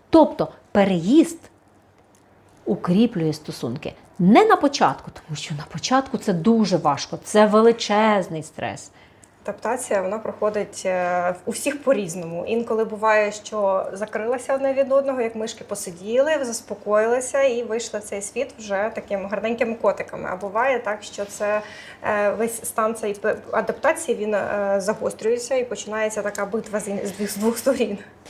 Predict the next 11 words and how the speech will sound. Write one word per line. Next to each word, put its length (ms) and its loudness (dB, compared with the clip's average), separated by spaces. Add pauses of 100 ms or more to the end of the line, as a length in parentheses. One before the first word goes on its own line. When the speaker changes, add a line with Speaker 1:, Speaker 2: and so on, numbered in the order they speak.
(140)
Speaker 1:
І 180 8
це 460 6
нормально, 880 6
бо 160 6
ми 160 8
різні, 800 6 (220)
е, 200 2
бо 180 6
ми 260 6
вчимося 920 6 (200)
розкриватися 1080 4